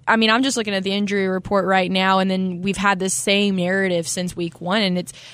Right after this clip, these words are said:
it's inevitable, and sometimes it's bad luck, and sometimes y-, you never know what it is. But when you're developing, which is what you mentioned, and I think the Bryce Young situation of last week is, like, kind of a microcosm of it all, 'cause they are focused on developing Bryce. That is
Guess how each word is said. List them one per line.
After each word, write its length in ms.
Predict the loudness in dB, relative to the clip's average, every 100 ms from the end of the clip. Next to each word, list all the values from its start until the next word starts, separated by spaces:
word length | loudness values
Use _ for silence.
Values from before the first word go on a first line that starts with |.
| 0
it's 160 | 2 4
inevitable, 560 | 2 2 2 2 2
and 120 | 2
sometimes 460 | 2 0 0 -2 -2
it's 160 | -4 -2
bad 260 | -2 0
luck, 240 | 0 -2 -2
and 120 | -2
sometimes 420 | -2 0 -2 -2
y-, 160 | -4 -2
you 200 | 2 4
never 220 | 4 4
know 160 | 4 2
what 180 | 2 2
it 100 | 2
is. 240 | 2 2
But 260 | 2 2 4
when 220 | 2 2
you're 120 | 0
developing, 760 | 0 0 2 2 4 2 0 -4
which 180 | -4 -4
is 160 | -4
what 140 | -4 -4
you 100 | -2
mentioned, 380 | -2 -2 -4 -4
and 140 | -6
I 100 | -6
think 240 | -4 -6 -10 -20 -20 _
the 80 | -4
Bryce 360 | 2 4 4 2
Young 200 | 0 0
situation 580 | -2 -2 -2 -2 -2
of 100 | -2
last 320 | -2 -2 -4 -6
week 160 | -6
is, 260 | -6 -6 -8
like, 100 | -10
kind 160 | -6 -4
of 80 | -4
a 60 |
microcosm 640 | -2 -4 -4 -2 -2 -2
of 120 | -4 0
it 60 |
all, 160 | 0 0
'cause 140 | 0
they 80 | -2
are 160 | -2 -2
focused 440 | -2 -2 -2 -4
on 120 | -4
developing 500 | -2 0 -2 -2 -4
Bryce. 300 | -4 -2 -2
That 160 | -4 -6
is 160 | -6